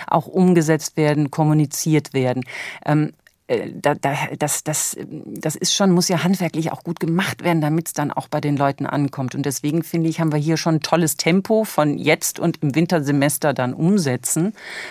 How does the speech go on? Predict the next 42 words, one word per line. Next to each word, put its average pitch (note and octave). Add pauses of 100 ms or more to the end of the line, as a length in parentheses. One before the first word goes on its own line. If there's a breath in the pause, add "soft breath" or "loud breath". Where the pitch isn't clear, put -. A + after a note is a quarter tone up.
(120)
Ähm, D#3 (300 loud breath)
insofern, D#3+
ähm, D3+
ja, D3+
manchmal D#3+
wünscht D#3+
man D#3+
sich D3+
schneller, F3
aber F3
das, F3+
das F3+
hilft -
ja -
auch -
weiter, E3
dran D#3
zu A#3
bleiben F#3+
und -
auch D#3
zu E3+
hinterfragen, D#3+
warum D3+
geht F#3+
das F3+
nicht E3+
oder C3+
warum D3
geht D3
das D3
nicht C#3
schneller F3+
oder D3
warum C#3+
hat -
man C#3+
das C#3
immer F#3
schon C3+
so A#2+
gemacht? A#2+